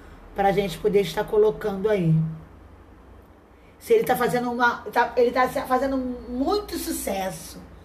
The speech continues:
Olha aí. Que palavra que eu posso substituir a palavra esplendor? Tudo bem?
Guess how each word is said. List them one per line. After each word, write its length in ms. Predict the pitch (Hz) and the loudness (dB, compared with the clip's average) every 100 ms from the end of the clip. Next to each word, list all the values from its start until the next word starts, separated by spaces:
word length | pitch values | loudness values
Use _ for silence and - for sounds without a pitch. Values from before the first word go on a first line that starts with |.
| - - - | -20 -20 -8
Olha 140 | 202 | 0
aí. 260 | 262 254 160 - - - - - - - - - - - - - - - - | 2 2 0 -8 -14 -18 -20 -20 -20 -20 -18 -18 -16 -16 -16 -18 -18 -16 -10
Que 80 | |
palavra 420 | 262 233 240 277 320 | 0 4 4 4 2
que 60 | |
eu 60 | 302 | 2
posso 240 | 269 262 | 2 2
substituir 600 | - 254 254 - 233 233 | 2 2 2 4 4 4
a 60 | 214 | 4
palavra 440 | 233 226 226 220 - | 4 4 4 0 2
esplendor? 1080 | 277 330 - - 277 269 208 196 170 160 - - - - - - - - - - - - - - - - - - - - - - - - - - - - - - - - - - - - - - - - - - | 4 4 0 -2 0 0 0 -2 -2 -4 -10 -14 -16 -16 -16 -16 -16 -16 -18 -18 -18 -18 -20 -20 -20 -20 -20 -20 -20 -18 -18 -18 -18 -18 -16 -14 -14 -14 -14 -16 -18 -18 -18 -18 -16 -16 -18 -18 -20 -20 -20 -6
Tudo 280 | 247 233 208 | 0 4 6
bem? 440 | 208 233 339 - | 6 6 2 -2